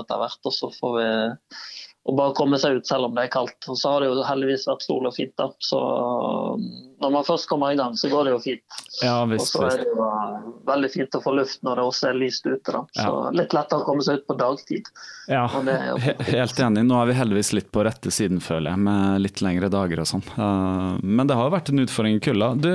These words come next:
Speaker 2: i, eh, jeg har ikke tid til å gå for mye inn på det, men i podcasten i dag så, så snakker jeg med en kar som, eh, er ganske inne på dette med pusting.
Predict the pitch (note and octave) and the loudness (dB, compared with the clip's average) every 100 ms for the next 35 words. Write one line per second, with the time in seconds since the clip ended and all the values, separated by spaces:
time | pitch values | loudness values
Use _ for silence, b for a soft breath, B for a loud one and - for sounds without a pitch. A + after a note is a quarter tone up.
0 | D#3 E3 D#3+ D#3 F2 F2+ F#2 - - - | 2 2 2 2 -2 -6 -8 -10 -10 -10
1 | - - - A#2+ A#2 C#3+ C#3+ D#3 C#3+ B2+ | -10 -6 0 2 2 2 2 2 2 2
2 | C3 - C#3 B2 B2 A2+ A2+ C3 D#3 D3+ | 0 0 2 4 4 2 2 4 4 2
3 | C3 B2 B2 A2 C3+ B2+ C#3 C3 C#3 C3 | 2 0 0 0 2 2 2 2 2 0
4 | B2+ C3 C#2 - C3+ B2 C#3+ - G#2 G#2 | 0 0 0 0 0 0 0 0 0 2
5 | A2 - G2 F#2+ - A2 G#2+ A2 - A2+ | 2 0 -4 -4 -2 0 2 0 0 0
6 | G#2+ G#2+ G#2 G#2 A#2+ C3 B2+ - A#2 G2 | 0 2 0 0 0 0 0 2 0 2
7 | A#2+ B2+ A2 G2 - D3+ - - - D#3+ | -2 -2 -2 -2 -2 -4 -2 -4 -4 0
8 | G#3 | 0